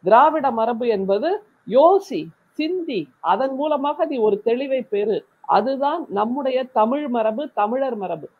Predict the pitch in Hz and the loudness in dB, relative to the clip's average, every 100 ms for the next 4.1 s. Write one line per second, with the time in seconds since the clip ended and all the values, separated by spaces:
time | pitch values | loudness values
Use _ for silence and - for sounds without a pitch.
0 | _ - 208 254 294 277 226 220 240 294 | _ 0 2 4 2 2 0 -2 -4 -4
1 | 208 - 247 294 320 269 262 302 302 269 | -4 0 -2 -2 -6 -6 -4 -4 -2 -2
2 | 226 214 220 214 247 339 _ _ - 247 | -2 -4 -4 -2 -2 -2 _ _ -4 0
3 | 302 285 269 214 214 208 214 220 220 214 | 2 2 0 -2 -4 -4 -2 -2 -2 0
4 | 320 | 0